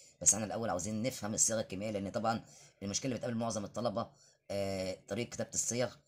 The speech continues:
وكذلك حساب الصيغ الجزيئية والصيغة الأولية. بس الأول لازم نفكرك بطريقة كتابة الرموز. آه، وأنا سايب لك طبعا جدول بيوضح لك رموز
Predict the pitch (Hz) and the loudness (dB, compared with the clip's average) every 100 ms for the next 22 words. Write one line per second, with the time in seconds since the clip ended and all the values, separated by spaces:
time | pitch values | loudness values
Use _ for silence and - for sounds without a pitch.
0 | - - - 95 101 117 117 - 92 117 | -20 -20 -14 -4 0 2 2 -2 0 2
1 | 113 80 - _ 87 - 113 117 87 - | 0 -2 -18 _ -2 0 0 0 0 -4
2 | - _ - _ - _ - 87 98 101 | -18 _ -20 _ -20 _ -12 -6 -4 0
3 | 98 98 123 127 117 - - _ - - | 0 2 0 2 0 -4 -20 _ -8 0
4 | - 117 87 87 87 98 143 147 - - | 0 2 0 -2 -2 0 2 2 -2 -18
5 | - - - - - 131 - 127 156 143 | -20 -20 -20 -20 -2 4 4 4 2 2
6 | 127 92 117 127 117 90 - - 131 - | 0 -2 -2 0 0 -2 -6 -2 0 -2
7 | - - - - 101 113 120 120 - 101 | -8 -20 -20 -10 -2 -2 0 -4 -4 -4
8 | 101 131 143 - - _ _ _ _ _ | -2 0 0 0 -6 _ _ _ _ _
9 | _ - - - - - - - 104 110 | _ -20 -20 -20 -20 -20 -20 -8 -4 -2
10 | 107 104 101 101 101 107 117 107 113 117 | 0 0 0 2 2 4 4 2 0 0
11 | 98 - 110 101 95 87 110 101 98 76 | -2 -2 0 2 0 0 0 2 0 -2
12 | - - _ 101 95 98 107 - - 101 | -14 -20 _ -4 -2 -2 -4 -8 -8 -2
13 | 98 104 113 101 78 - - | 0 0 0 -2 -2 -2 -4